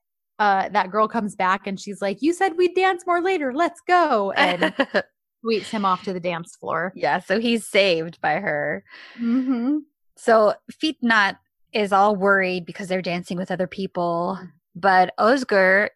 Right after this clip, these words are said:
Speaker 2: is smooth and he's like, "Hey, how about we switch partners, buddy? Buddy, old
Speaker 1: Mm-hmm.
Speaker 2: pal, <laughs> S-,
Speaker 1: Yep.
Speaker 2: Sardar." <laughs>
Speaker 1: "Here, dance w-, to a slow song with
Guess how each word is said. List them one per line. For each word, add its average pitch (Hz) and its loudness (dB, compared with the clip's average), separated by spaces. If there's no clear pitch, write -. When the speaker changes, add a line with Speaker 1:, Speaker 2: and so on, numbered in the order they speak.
Speaker 2:
is 185 -2
smooth 196 -4
and 196 -4
he's 190 -4
like, 175 -2
"Hey, 294 0
how 202 -2
about 202 0
we 208 -4
switch - -10
partners, 190 -2
buddy? 214 -2
Buddy, 208 0
old 208 4
Speaker 1:
Mm-hmm. 220 -8
Speaker 2:
pal, 220 4
<laughs> - -8
S-, 294 6
Speaker 1:
Yep. 254 4
Speaker 2:
Sardar." 247 4
<laughs> 466 0
Speaker 1:
"Here, 349 -2
dance 269 2
w-, 233 -6
to 277 0
a 269 4
slow 269 0
song 226 0
with 240 -6